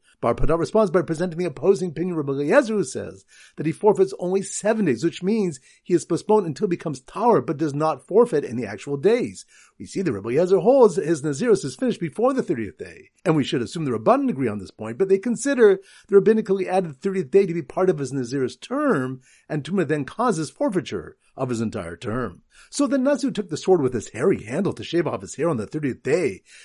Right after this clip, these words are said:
before he began his next period of Nazirus was distraught when he was informed that he had become Tameh that day,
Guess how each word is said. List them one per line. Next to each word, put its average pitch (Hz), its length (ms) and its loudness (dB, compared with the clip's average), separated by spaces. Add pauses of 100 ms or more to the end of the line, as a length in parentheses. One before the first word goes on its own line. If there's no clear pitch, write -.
before 175 240 0
he 170 40 4
began 139 300 0
his 120 100 -4
next 131 260 -4
period 127 340 -2 (260)
of 143 160 2
Nazirus 151 1080 2 (300)
was 127 200 4
distraught 139 460 2
when 175 80 0
he 135 60 0
was 107 100 -4
informed 156 420 0
that 127 120 0
he 202 60 0
had 175 100 -2
become 123 260 -6
Tameh 196 320 0
that 185 260 2
day, 240 580 2